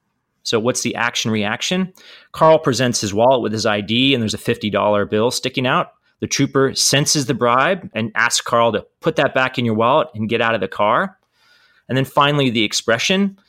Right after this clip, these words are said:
Carl looks at Gare, wonders what to do, and then Gare smashes the cop against the car and shoots him dead.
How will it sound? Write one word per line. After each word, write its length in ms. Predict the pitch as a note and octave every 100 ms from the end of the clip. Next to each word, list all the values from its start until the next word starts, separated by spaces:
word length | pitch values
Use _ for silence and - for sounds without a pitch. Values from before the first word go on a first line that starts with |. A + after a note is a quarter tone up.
| _ _ _
Carl 380 | - A#2+ B2 B2+
looks 260 | B2 - A#2+
at 220 | A2 -
Gare, 480 | A2+ B2+ F#3 F#3+ _ _ _ _
wonders 280 | A#2+ B2 B2
what 200 | A#2+ B2
to 100 | A2+
do, 420 | A2 B2 D3+ D#3 - _ _ _ _ -
and 100 | G#2+
then 160 | G#2+
Gare 300 | E2+ G#2+ A2+
smashes 560 | - A#2 A2+ A2+ A2 G2
the 80 | A2
cop 320 | A#2 A2+ A2+
against 260 | A#2 A#2
the 80 | A#2
car 460 | - A#2+ C3 C3+ - -
and 100 | G#2+
shoots 300 | - A2+ -
him 80 | A2+
dead. 280 | D3 A2+